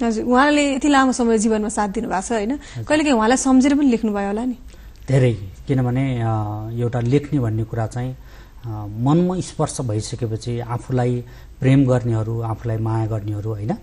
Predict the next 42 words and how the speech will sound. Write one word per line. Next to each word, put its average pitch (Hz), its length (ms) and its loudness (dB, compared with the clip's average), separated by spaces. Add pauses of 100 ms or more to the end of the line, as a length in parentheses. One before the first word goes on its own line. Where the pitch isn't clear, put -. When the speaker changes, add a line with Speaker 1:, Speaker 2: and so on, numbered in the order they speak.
(180)
Speaker 1:
मह्म। 226 340 0
Speaker 2:
अथवा, 123 460 0 (240)
अ, 135 40 -12 (340)
हामीले 147 240 4
कहिलेकाहीँ, 156 720 0
अ, 127 40 -12
एउटा 143 460 0 (200)
बाटोमा 143 560 2
हिँड्दा 131 220 4
हिँड्दै 135 320 4
पनि 185 180 -4
भेट 117 280 0
भयो, 127 160 -2
तर 170 220 -4
सानो 202 400 -2
घटनाले 131 480 0
पनि 143 180 -4
धेरै 123 300 0
ठुलो 139 220 -4
अनुभूति 117 420 -2
दियो 110 200 -4
भने 113 160 2
Speaker 1:
मह्म। 247 180 4 (240)
Speaker 2:
त्यस्तो 151 260 -4
व्यक्तिहरू 117 560 0 (640)
हाम्रो 175 300 6
जीवनमा 190 440 4
जो 175 200 4
जो 226 100 6
आउँछन् 147 580 2
त्यो 147 160 2
व्यक्तिहरूको 135 480 0
बारेमा 123 460 0
पनि 139 200 -6
लेखिन्छ। 113 460 -6 (500)
Speaker 1:
हजुर, 220 220 -2
Speaker 2:
त्यस 120 200 -6
कारणले 120 300 -2
Speaker 1:
लेख्नु 202 260 2
भएको 196 160 -4
छ। - 80 -8
Speaker 2:
निश्चित। 135 440 -8